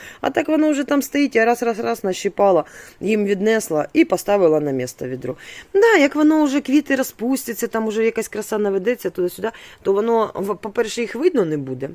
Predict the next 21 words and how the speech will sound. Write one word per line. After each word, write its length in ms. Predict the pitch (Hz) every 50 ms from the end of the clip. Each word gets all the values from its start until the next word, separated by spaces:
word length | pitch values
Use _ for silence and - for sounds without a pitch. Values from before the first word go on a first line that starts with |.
| - - - - - - -
А 100 | - -
по-друге, 460 | 180 208 208 196 262 311 320 277 240
якщо 260 | 214 202 190 - 233 220
я 80 | 202
вже 140 | 185 190 185
там 260 | 185 185 180 175 165 - 151 -
підчешу 460 | - 190 - - 202 185 - - 208
всю 220 | - - - 196
травку, 540 | - 233 262 294 311 277 - - 156 - - - - _ _ -
її 180 | - 170 170 156
там 220 | - 170 165 160
не 100 | 165 165
буде, 300 | 160 151 151 147 139 147
то 120 | 139 - 156
я 140 | 226 320
її 160 | 339 294 247 220
відро, 360 | 226 214 165 175 170 151 139
соответственно, 800 | - - 156 151 143 - 139 131 - - - 143 139 139 139 139
звідти 340 | 135 143 147 143 - 139 135
заберу. 480 | 131 143 139 135 139 131 127 131 - - - - - - - - - - - - -
Ось. 340 | 156 156 139 139 - -